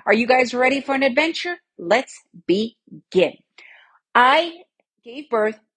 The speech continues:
to my second son in Guatemala, and it was an absolute joy. So here's the thing.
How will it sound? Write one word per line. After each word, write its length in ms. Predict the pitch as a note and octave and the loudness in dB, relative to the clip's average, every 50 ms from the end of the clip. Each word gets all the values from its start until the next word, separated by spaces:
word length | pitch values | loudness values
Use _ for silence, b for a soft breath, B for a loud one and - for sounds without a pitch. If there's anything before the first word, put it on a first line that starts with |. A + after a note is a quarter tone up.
| _ _ - - | _ _ -20 -16
to 320 | G#3+ G#3 A3 A#3+ B3+ B3 - - | -12 -10 -8 -8 -8 -8 -10 -10
my 260 | G#3+ G#3+ G3+ F#3+ F#3+ | -6 -4 -2 -4 -4
second 580 | - - - G#3 G3+ - C4 C4+ C#4 D4 C#4+ | -6 -6 -8 -8 -6 -4 -4 -4 -4 -6 -8
son 400 | - - - - G3+ F#3+ G3 G3+ G3 - _ - | -12 -14 -8 -6 -4 -4 -4 -4 -8 -10 _ -4
in 340 | F#3+ G3 F#3+ F#3+ G3+ G#3 - - | -2 0 0 0 -2 -6 -12 -12
Guatemala, 840 | E3+ F3 F3 E3 F3 - - F3+ E3+ D#3+ D#3 D3+ D3+ C#3+ B2+ - - _ _ B B B B G#3 B - | -4 -2 0 0 0 0 -2 -4 -4 -2 0 0 0 0 0 -4 -8 _ _ B B B B -10 B 0
and 240 | A3 G#3+ G#3 G3+ F#3 | 2 2 2 0 -4
it 360 | - - A#3+ C4+ C4 - - | -2 0 2 2 2 0 -4
was 500 | G#3 F#3+ G3+ G3 F#3+ F#3 F#3+ F#3+ F#3 - _ _ - | -4 0 2 4 4 4 4 2 0 -4 _ _ -2
an 220 | A3 A3 G#3 - - - | -2 0 -2 -6 -10 -8
absolute 840 | F#3+ F#3+ - - - - - - B3 A#3 G3 E3+ F#3 F#3 F3 - - _ _ _ _ - E3+ D#3+ | -6 -6 -8 -8 -12 -16 -10 -6 -6 -6 -4 -2 0 0 0 -2 -6 _ _ _ _ -20 -16 -12
joy. 500 | D#3 - - G#3 F3+ D3 A#2 - - - _ _ b b b b b b b b | -6 -2 2 2 2 2 0 -2 -6 -10 _ _ b b b b b b b b
So 220 | - - - D#4 D4 | -8 -2 0 0 2
here's 360 | C4+ D4+ D#4 D#4 D#4 C4+ - | 4 4 4 4 2 2 0
the 100 | C4 A#3+ | -4 -2
thing. 340 | - G3+ F3 D3 - - | 0 0 0 0 -2 -8